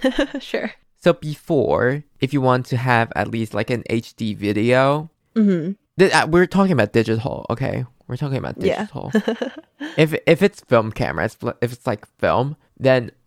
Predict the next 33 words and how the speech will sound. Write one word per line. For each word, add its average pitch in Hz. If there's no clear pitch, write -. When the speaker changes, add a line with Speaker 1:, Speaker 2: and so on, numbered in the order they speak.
Speaker 2:
oh -
my 58
God, -
the 127
camera's 135
gonna 135
be 143
huge. 139
You -
cannot 131
fit 131
into 127
the, 117
these 123
tight 123
spaces. -
Speaker 1:
Mm-hmm. 202
Speaker 2:
And 165
then 170
Canon, 127
sorry, 147
it's 131
like, 117
Speaker 1:
<laughs> 302
Speaker 2:
like, 120
a -
little 110
bit 90
of, 73
like, -
brand 85
thing, 92
but 85